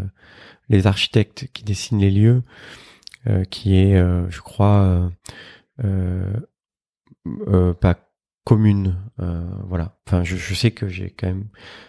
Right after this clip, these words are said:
j'ai, j'ai quelques copains qui s'intéressent, euh, qui s'intéressent aux intérieurs, mais,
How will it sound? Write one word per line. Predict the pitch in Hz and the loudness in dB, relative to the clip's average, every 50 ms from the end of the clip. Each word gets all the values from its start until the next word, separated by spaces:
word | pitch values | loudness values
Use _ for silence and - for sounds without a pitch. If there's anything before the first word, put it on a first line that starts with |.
| _ _ | _ _
j'ai, | - - - | -10 -10 -10
j'ai | 135 104 113 113 110 117 120 _ | -10 -10 -12 -14 -16 -18 -20 _
quelques | - - 101 - - | -8 -8 -6 -6 -6
copains | 104 - 113 98 - 113 104 | -2 0 2 2 4 2 2
qui | 95 - | 0 -2
s'intéressent, | - 104 95 90 104 95 95 98 95 - - - | -2 -2 0 2 2 4 4 2 0 -2 -4 -4
euh, | 90 87 87 92 90 90 92 - _ _ _ _ _ _ - - _ _ _ _ _ _ _ _ _ _ | -4 -4 -4 -6 -8 -10 -14 -16 _ _ _ _ _ _ -20 -20 _ _ _ _ _ _ _ _ _ _
qui | - - 110 | -20 -18 -18
s'intéressent | - - 117 101 95 95 90 90 - - 101 90 | -14 -12 -10 -8 -6 -6 -6 -6 -6 -6 -6 -6
aux | |
intérieurs, | 95 92 101 104 101 113 123 131 127 117 | -4 0 2 2 4 4 4 4 4 2
mais, | 101 98 95 92 92 92 92 92 90 87 87 | 2 2 4 4 2 2 2 0 0 -2 -2